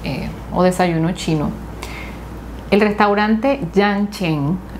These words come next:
eh, no sé si lo conocen, pero está ubicado en la avenida F Sur, tiene para ustedes disponible el servicio de delivery.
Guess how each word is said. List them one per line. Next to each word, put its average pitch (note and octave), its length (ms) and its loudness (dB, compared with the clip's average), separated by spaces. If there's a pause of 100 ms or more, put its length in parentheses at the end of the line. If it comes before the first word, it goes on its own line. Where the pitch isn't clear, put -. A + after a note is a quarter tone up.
(100)
eh, D3 380 2
no E3 80 2
sé F3 120 0
si G3 180 4
lo E3+ 220 4
conocen, D#3+ 400 2
pero D#3+ 120 2
está D#3 160 2
ubicado E3 560 2
en D3 300 -2
la D3+ 80 2
avenida D#3+ 340 2
F D#3+ 180 0
Sur, F#3 260 2 (600)
tiene G3 180 4
para G3+ 200 2
ustedes E3+ 260 0
disponible E3 480 0
el F3+ 80 2
servicio E3 520 0
de E3 160 4
delivery. D#3 540 4